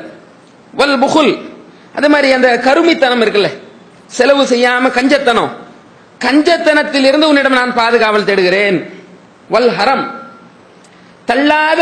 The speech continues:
வயதிலிருந்து உன்னிடம் நான் பாதுகாவல் தேடுறேன். தள்ளாத வயது ஆகிவிட்டால் நமக்கு நாலு பேர் பணிவிடை செய்யற மாதிரி ஆயிடும்.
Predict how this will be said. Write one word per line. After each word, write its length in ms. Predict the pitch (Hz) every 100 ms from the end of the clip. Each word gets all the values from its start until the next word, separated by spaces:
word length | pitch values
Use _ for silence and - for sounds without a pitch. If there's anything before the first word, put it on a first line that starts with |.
| 311
வயதிலிருந்து 640 | 285 285 285 277 285 294
உன்னிடம் 260 | 302 269 269
நான் 140 | 247 240
பாதுகாவல் 460 | 233 233 233 220 202
தேடுறேன். 440 | 196 185 190 185 151 139 - - - - - - - -
தள்ளாத 340 | 254 294 285 277
வயது 220 | 247 247 220
ஆகிவிட்டால் 500 | 226 220 208 311 262 165 - - - - - 233
நமக்கு 300 | 311 330 320
நாலு 180 | 285 285
பேர் 240 | 277 285 277
பணிவிடை 280 | 269 277 269
செய்யற 160 | 262 233 226
மாதிரி 140 | 226 196
ஆயிடும். 260 | 185 143